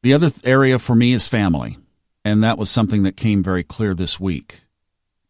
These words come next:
And there are a couple others I'll just keep inside the journal.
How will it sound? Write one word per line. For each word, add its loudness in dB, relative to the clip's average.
And 2
there 0
are 0
a -4
couple -6
others -4
I'll -4
just -8
keep -6
inside -2
the -6
journal. -4